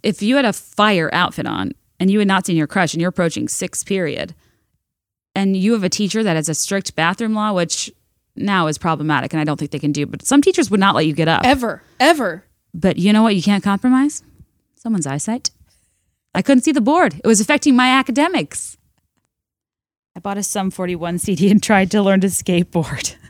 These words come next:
Speaker 2: Oh, yeah.
Speaker 1: F-, faking hobbies and interests was, pr-, I, I faked so
Speaker 2: Rampant.
Speaker 1: many, the, my musical interests were always faked.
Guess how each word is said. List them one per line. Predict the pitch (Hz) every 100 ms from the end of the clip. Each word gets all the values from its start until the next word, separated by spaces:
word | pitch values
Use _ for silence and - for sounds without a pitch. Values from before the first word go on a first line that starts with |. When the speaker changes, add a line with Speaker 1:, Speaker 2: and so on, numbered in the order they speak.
| - - 269
Speaker 2:
Oh, | 226 185
yeah. | 170 190 196 170 - - - - _ _ -
Speaker 1:
F-, | 202
faking | 196 196 311 359 359
hobbies | 269 220 220 196
and | 185
interests | 175 185 170
was, | 160 -
pr-, | - - -
I, | - -
I | - 262
faked | 254 233 196 -
so | - 214
Speaker 2:
Rampant. | 214 262
Speaker 1:
many, | 202 196 175 - _
the, | 196 220
my | 240 247
musical | 226 247 214 208 180
interests | 165 - - - - - -
were | 190 190 -
always | 190 165 139 -
faked. | 151 117 - - -